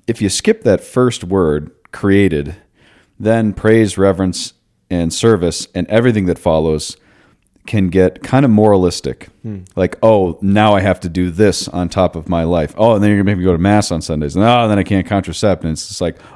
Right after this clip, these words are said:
Speaker 1: all these rules, rules, rules, rules. And, and as we talk to, uh, teenagers or, uh, even our marriage prep couples, that there's a sense of, like, Christianity feels like moralism.
Speaker 2: Hmm.
Speaker 1: And, um,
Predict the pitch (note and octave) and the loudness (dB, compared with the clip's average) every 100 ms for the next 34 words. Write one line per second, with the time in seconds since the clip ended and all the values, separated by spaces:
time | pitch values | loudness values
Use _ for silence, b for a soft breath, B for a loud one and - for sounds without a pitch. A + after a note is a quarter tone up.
0 | B C#3 D3 B2 G#2+ F2+ C3 C3+ G2 D2+ | B 4 4 4 0 2 2 4 2 -2
1 | - - A#2 C3+ B2+ A2 A#2+ A2+ G2 A#2 | -12 -4 2 4 4 2 2 2 2 0
2 | F#2+ F#2+ G2+ A2 G2 F#2 - G2 F2 G#2+ | 0 -2 -4 -2 -2 -2 -4 -4 0 0
3 | G2+ - E2+ - B B B B B F#2+ | 0 -4 -8 -8 B B B B B 0
4 | F2 E2+ D#2+ - D#3 A#2 D#2+ D#2+ F2 E2+ | 2 4 0 0 2 2 0 -4 -4 -4
5 | - G2 G2 - - G#2+ F#2 G2 F#3+ - | -4 -4 -4 -4 -4 -2 0 2 0 -2
6 | F2 - E2 D#2 D#2+ F#2 F2+ - G#2 F#2 | -4 -4 -6 -6 -4 -2 -4 0 0 0
7 | G2 - D#3+ C3 G2 F2 E2+ E2 _ b | -2 0 0 0 -4 -4 -4 -6 _ b
8 | b b - A#2+ G#2 G2+ A2+ - F#2 G#2 | b b -8 -2 0 2 0 0 0 0
9 | F#2 G2 C#3+ G#2+ C#2+ E2 E2+ _ _ G#2+ | -4 0 0 0 -2 -10 -16 _ _ -16
10 | F2+ F#2 _ _ - F#2+ G2 F#2+ F2+ - | -16 -18 _ _ -8 -2 0 0 -4 -4
11 | E2+ D#2 D2+ D2+ | -4 -2 -6 -8